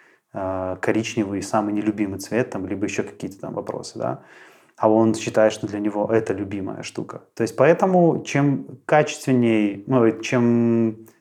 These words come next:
точнее вы отточите свое мышление, э, пространственное, тем интереснее вас будет слушать, потому что вы будете уникальным. Да? В этом смысле я, э, рекомендую прокачиваться вот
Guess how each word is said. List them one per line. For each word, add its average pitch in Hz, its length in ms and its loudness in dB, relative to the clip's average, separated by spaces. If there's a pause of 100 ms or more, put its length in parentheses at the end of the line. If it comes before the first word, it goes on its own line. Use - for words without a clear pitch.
точнее 156 400 2
вы 113 200 6
отточите 117 680 0
свое 113 720 2 (1400)
мышление, 127 800 2 (240)
э, 104 640 -6
пространственное, 104 840 -2
тем 113 720 0
интереснее 127 460 2
вас 110 140 2
будет 110 180 0
слушать, 143 360 -4
потому 113 220 -2
что 113 200 -8
вы 107 60 -6
будете 110 220 0
уникальным. 101 580 -4 (560)
Да? 123 320 0
В 113 100 0
этом 170 180 6
смысле 107 540 -2
я, 123 560 2 (680)
э, 104 480 2
рекомендую 117 760 4
прокачиваться 113 840 0
вот 107 420 -2